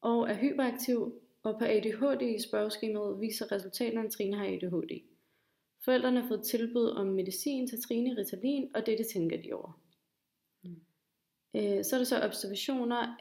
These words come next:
Speaker 1: øh, fra skolepsykologen i skolen.
Speaker 2: Ja.
Speaker 1: Hvor der står, Trine udviser manglende koncentrationsevne, er meget rastløs og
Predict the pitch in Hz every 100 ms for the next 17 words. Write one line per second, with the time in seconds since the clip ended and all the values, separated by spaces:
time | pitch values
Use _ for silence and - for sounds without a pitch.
0 | - 208 196 190 - 190 - 262 269 269
1 | 240 208 208 202 196 _ _ _ _ _
2 | _ _ 220 - - 180 170 165 160 -
3 | _ - 214 - _ _ _ _ _ _
4 | _ _ _ - 196 - 180 185 190 -
5 | 247 254 247 208 202 196 196 185 208 220
6 | 190 - 180 175 - - 277 277 269 247
7 | 226 196 185 - 202 226 - 240 233